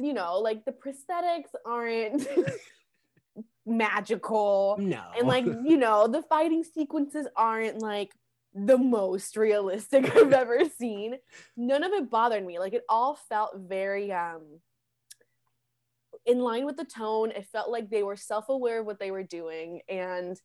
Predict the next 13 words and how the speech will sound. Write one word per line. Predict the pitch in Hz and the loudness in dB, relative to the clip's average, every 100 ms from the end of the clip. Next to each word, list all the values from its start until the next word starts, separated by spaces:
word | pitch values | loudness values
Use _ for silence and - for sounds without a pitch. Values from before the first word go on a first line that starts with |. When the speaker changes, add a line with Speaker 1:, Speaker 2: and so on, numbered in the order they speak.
| _ _ _ _ _ _ - | _ _ _ _ _ _ 2
Speaker 1:
I | 220 254 302 247 - | 4 4 2 0 2
bought | 226 269 294 | 4 4 6
all | 220 269 | 8 8
the | 294 | 6
characters. | 247 254 311 - - - | 2 2 2 0 -4 -2
Like, | 190 - | -2 4
I | 190 | 4
liked | 202 214 240 - | 6 4 4 2
them. | 233 220 214 | 4 4 0
I | 196 | -6
thought | 208 196 | -4 -2
they | 202 190 | 0 0
were | 165 | -2